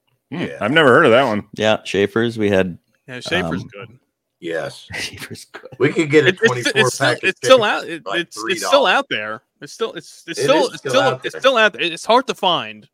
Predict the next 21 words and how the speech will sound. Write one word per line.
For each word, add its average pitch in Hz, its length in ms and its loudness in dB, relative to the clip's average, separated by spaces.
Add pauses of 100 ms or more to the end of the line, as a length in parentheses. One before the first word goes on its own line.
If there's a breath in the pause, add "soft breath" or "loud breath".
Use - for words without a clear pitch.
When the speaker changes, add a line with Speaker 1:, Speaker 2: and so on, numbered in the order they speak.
(380)
Speaker 1:
Wow. 113 240 2
Speaker 4:
But - 40 2
Speaker 3:
Okay. 127 240 4 (180)
Speaker 4:
they, 175 80 0
they 170 60 4
still 220 300 2
do 202 200 -2
make 170 280 -2
it. 101 240 -20 (380)
You, 120 200 -16
you 139 200 -16
can, 180 260 -6
if 165 100 -14
you 170 60 -10
get 175 160 -6
lucky, 202 280 -6
you 135 120 -12
can 139 160 -16
find 113 340 -16
it. 98 120 -20 (560)
Speaker 3:
I, 139 160 -4